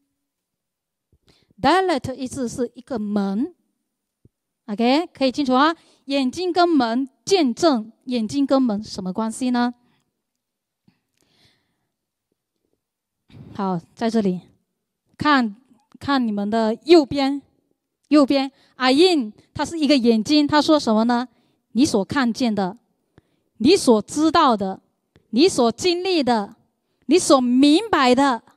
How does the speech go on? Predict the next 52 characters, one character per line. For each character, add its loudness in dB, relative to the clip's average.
有 0
关 0
神 -2
的 0
事 -2
要 -4
做 0
什 -10
么 -8
呢？ -6
这 -2
些 2
你 -4
看 -4
见 -4
的， -2
你 -6
经 0
历 2
的， -6
要 4
说 6
出 0
来。 -4
为 2
什 -2
么 0
呢？ 0
当 2
你 2
说 6
出 -6
来 -2
的 -2
时 -2
候 2
呢， -2
它 -4
就 0
有 -4
这 -6
一 -2
个 0
的 0
功 0
能。 -4
旁 -2
边 0
这 -4
个 -4
像 -4
七， 2